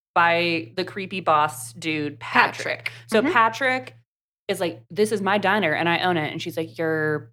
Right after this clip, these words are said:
Speaker 1: dad owns this diner and you are a alcoholic and
Speaker 2: Trash
Speaker 1: trash."
Speaker 2: as a person.
Speaker 1: Yeah. And he, so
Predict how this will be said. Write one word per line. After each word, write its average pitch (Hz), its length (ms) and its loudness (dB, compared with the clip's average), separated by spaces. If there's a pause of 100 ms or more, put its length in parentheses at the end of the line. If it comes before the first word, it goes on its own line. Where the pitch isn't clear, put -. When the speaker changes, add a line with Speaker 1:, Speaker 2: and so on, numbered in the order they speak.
Speaker 1:
dad 160 460 2
owns 147 400 -2
this 147 180 -6
diner 139 380 -4
and 147 240 -4
you 135 420 -4
are 131 500 -4
a 127 380 -6
alcoholic 117 800 -8
and 127 500 -10 (640)
Speaker 2:
Trash - 480 -8
Speaker 1:
trash." - 300 -2
Speaker 2:
as - 60 -10
a - 80 -8
person. - 200 -8
Speaker 1:
Yeah. 107 140 -2 (680)
And 165 100 -6
he, 160 460 -2 (380)
so 160 440 0